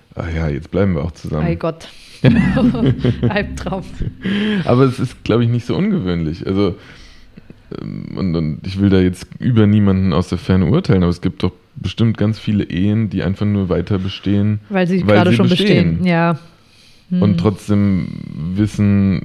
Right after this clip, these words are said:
Speaker 1: wahrscheinlich beide Parteien tief in sich drin, oh, gut tut mir das vielleicht nicht mehr.
Speaker 2: Hm.
Speaker 1: Und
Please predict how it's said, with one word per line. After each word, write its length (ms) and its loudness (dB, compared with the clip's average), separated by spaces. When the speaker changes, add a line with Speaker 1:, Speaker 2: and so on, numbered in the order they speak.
Speaker 1:
wahrscheinlich 580 -2
beide 260 0
Parteien 720 -2
tief 220 -2
in 120 0
sich 160 -2
drin, 480 2
oh, 280 2
gut 240 -2
tut 180 -2
mir 120 0
das 140 -6
vielleicht 260 -2
nicht 200 -2
mehr. 300 -4
Speaker 2:
Hm. 440 -2
Speaker 1:
Und 580 2